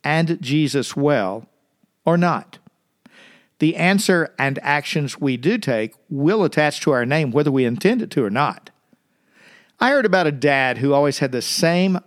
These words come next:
parting admonition for his growing children, It, and it went like this. "Remember who you are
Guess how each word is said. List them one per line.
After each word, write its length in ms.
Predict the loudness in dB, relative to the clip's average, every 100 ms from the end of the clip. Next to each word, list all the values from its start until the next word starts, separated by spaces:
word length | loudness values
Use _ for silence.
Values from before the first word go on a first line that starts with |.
| _
parting 440 | 0 2 2 -2 -2
admonition 640 | -4 -2 0 0 -2 -6
for 220 | -2 -2
his 180 | 0 -2
growing 340 | 0 0 0 -2
children, 420 | -2 0 0 -4
It, 200 | -6 -8 -20 -4
and 80 | 0
it 80 | 2
went 180 | 2 2
like 240 | -2 0
this. 380 | -4 -4 -8 -16 _ _ _ -20 _ _ _ _ -2
"Remember 460 | 0 2 2 -2 0
who 120 | 0
you 240 | 2 0 0
are 320 | 0 -2